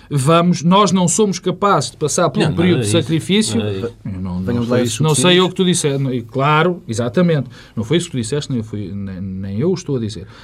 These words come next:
Speaker 1: A minha questão é: vamos desistir de ser um país competitivo? Vamos deixar de fazer as reformas estruturais básicas que temos que fazer? Nós não podemos deixar de o fazer.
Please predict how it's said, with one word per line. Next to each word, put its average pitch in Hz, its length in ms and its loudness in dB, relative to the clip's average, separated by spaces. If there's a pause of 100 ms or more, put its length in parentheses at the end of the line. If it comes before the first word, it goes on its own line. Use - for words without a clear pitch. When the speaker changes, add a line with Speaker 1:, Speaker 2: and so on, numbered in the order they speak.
Speaker 1:
A 110 60 -6
minha 147 160 2
questão 220 260 2
é: 131 140 0 (200)
vamos 180 360 4
desistir 165 320 -4
de 156 80 -10
ser 175 140 0
um 165 80 -4
país 165 160 -4
competitivo? 156 600 -6 (300)
Vamos 190 540 4
deixar 196 520 2
de 185 100 -8
fazer 180 360 2
as 123 100 0
reformas 175 500 0
estruturais 160 580 -2
básicas 160 500 0
que - 100 -16
temos 165 220 -4
que - 80 -18
fazer? 156 340 -4 (240)
Nós 180 140 0
não 226 100 4
podemos 147 300 -2
deixar 120 240 -4
de 110 80 -6
o 107 40 -6
fazer. 85 320 -14